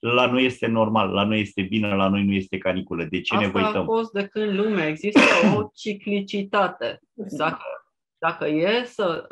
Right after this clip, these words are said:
Speaker 2: uh, oricine poate studia și oricine se poate uita, acum cât încă există o grămadă de informații,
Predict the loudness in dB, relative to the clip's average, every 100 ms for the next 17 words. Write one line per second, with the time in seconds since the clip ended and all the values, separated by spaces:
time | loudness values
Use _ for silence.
0 | -6 -4 -6 -2 0 0 -4 -4 0 -2
1 | -2 -6 -4 -4 -2 -2 -4 -8 -4 -4
2 | -4 -6 -4 -2 -2 -2 -2 -2 -2 -2
3 | -2 -8 -4 -2 -2 -2 -2 0 2 2
4 | 0 -2 -6 -4 -2 0 0 0 -4 -4
5 | -6 -4 -4 -6 -10